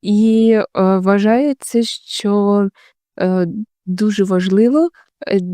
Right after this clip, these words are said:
дізнаватися або обмірювати сонну артерію в різних місцях для того, щоб оцінювати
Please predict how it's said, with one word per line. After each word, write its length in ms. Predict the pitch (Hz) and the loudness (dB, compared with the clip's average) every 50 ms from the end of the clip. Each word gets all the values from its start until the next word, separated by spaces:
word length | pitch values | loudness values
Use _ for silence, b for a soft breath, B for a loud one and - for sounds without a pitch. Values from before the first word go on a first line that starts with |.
| - - 113 190 | -8 -6 -4 -2
дізнаватися 1000 | 190 196 190 202 208 202 190 202 208 220 214 - 240 220 - - - 190 - - | -2 0 2 2 2 2 2 0 0 0 0 -2 -4 -4 -4 -6 -6 -6 -2 -2
або 260 | - 185 185 214 220 - | 0 2 2 0 2 2
обмірювати 800 | - 190 180 180 196 196 202 240 240 233 202 185 165 - - 180 | 0 2 4 4 4 6 6 4 4 2 2 0 -2 -2 -6 -8
сонну 400 | - - - 180 170 170 160 156 | -8 -6 -4 -4 -2 -2 -4 -6
артерію 520 | 160 - - _ 226 240 262 254 240 233 | -6 -8 -2 _ 2 2 4 4 2 2
в 120 | 208 202 208 | 2 2 2
різних 480 | 202 208 233 226 196 175 170 165 - | 2 4 2 2 2 0 -2 -4 -6
місцях 500 | - 170 165 - - - - 262 359 349 | -10 -10 -10 -10 -4 -2 0 0 0 0
для 140 | - 226 208 - _ | 0 -2 -4 -2 _
того, 220 | - 214 226 220 | 0 0 0 0
щоб 320 | 190 - - - 175 160 165 | -2 -4 -6 -6 -6 -6 -6
оцінювати 720 | 160 - - - 226 247 247 226 214 208 - - 190 | -8 -10 -4 -2 0 2 2 2 0 -2 -2 -2 -4